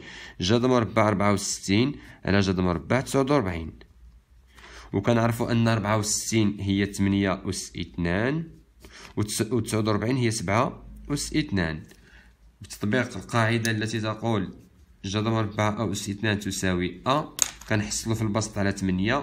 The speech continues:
وفي المقام على سبعة، لأن جذر مربع يقسم المربع، ونفس الشيء بالنسبة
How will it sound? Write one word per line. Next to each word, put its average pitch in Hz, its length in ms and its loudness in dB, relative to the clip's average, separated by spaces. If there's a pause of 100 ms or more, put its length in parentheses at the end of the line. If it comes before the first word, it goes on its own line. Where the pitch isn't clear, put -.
وفي 110 100 -10
المقام 101 460 0
على 98 160 0
سبعة، 110 340 -2
لأن 101 440 0
جذر 95 220 -2
مربع 92 460 -2
يقسم 101 340 -4
المربع، 90 540 -4
ونفس 101 260 -2
الشيء 117 160 -6
بالنسبة 117 400 -4